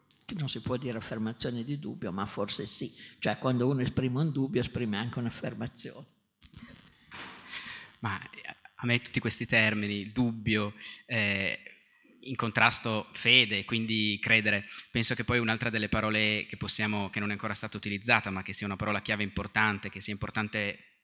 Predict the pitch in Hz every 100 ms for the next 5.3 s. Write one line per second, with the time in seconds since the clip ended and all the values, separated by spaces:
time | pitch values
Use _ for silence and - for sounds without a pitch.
0 | _ 110 104 98 120 127 117 107 101 110
1 | 104 - 101 98 - - - - 113 101
2 | 107 123 117 113 123 123 120 113 113 113
3 | 117 120 107 117 - 113 104 - 107 92
4 | 95 - 92 - _ _ 113 101 123 123
5 | 127 120 117